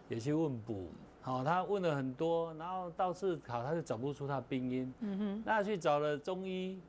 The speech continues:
Speaker 1: 中医说这个气虚调理也是不怎么样。那找了西医，西医也是说束手无策。
Speaker 2: 嗯哼。
Speaker 1: 因为他的肾脏一直感觉说一直衰竭。
Speaker 2: 是。
Speaker 1: 那刚开始只是说觉得说腰酸背痛、肾虚，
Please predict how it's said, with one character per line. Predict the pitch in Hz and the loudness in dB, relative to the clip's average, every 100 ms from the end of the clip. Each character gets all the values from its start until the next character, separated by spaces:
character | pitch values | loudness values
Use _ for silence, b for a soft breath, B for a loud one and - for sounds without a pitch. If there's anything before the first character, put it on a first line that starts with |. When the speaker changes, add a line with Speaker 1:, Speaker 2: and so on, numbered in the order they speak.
| - | -4
Speaker 1:
中 | 180 185 | -2 2
医 | 180 | 0
说 | 170 180 | 2 2
这 | 175 165 | 2 0
个 | 156 | -2
气 | - 185 165 | -2 -2 -2
虚 | - 165 170 170 - | -2 -2 -2 -4 -8
调 | - 135 156 | -4 2 4
理 | 151 | 4
也 | 113 | 2
是 | 113 | 0
不 | 135 | -4
怎 | 139 104 | -2 -4
么 | 101 | -4
样。 | 117 117 104 B B B | -4 -4 -6 B B B
那 | 196 | 2
找 | 196 147 | 4 4
了 | 156 151 | 4 2
西 | - 196 | -2 -4
医， | 190 196 196 190 - | -2 -4 -6 -10 -12
西 | - 190 | -4 2
医 | |
也 | 185 147 | 4 4
是 | 165 | 4
说 | 160 170 160 | 2 2 0
束 | - 202 135 | -2 -4 -4
手 | - 110 92 | -2 -2 -2
无 | 98 113 | -6 -10
策。 | - 160 247 | -6 -6 -2
Speaker 2:
嗯 | 202 | -2
哼。 | 190 196 190 196 | 0 0 0 0
Speaker 1:
因 | 165 | 2
为 | 170 | 4
他 | 156 | 4
的 | 160 143 | 2 2
肾 | - - 139 127 | 0 0 0 2
脏 | 147 104 92 - - | 0 -2 -10 -18 -14
一 | 135 | -8
直 | 131 135 131 | -2 0 0
感 | 113 104 | -2 -4
觉 | 107 110 | -4 -2
说 | 127 - | 0 0
一 | |
直 | 127 131 | -2 -6
衰 | - 120 | -4 -6
竭。 | 117 - - - | -6 -8 -14 -8
Speaker 2:
是。 | - 202 165 - | -4 -2 -4 0
Speaker 1:
那 | 156 151 139 127 - B B - | 4 4 2 -2 -8 B B -2
刚 | 165 165 | 2 4
开 | 165 | 4
始 | 156 127 113 | 2 0 -2
只 | 101 123 | -2 -2
是 | 143 | 2
说 | 147 147 | 2 2
觉 | 127 120 | 2 0
得 | 120 | 0
说 | 131 135 - - | 0 -2 -4 -6
腰 | 123 135 | -2 -2
酸 | 127 135 | 0 0
背 | 135 131 | 0 0
痛、 | 135 127 | 0 -2
肾 | 107 143 117 | 0 0 0
虚， | 104 - 120 120 | -2 -2 -2 -2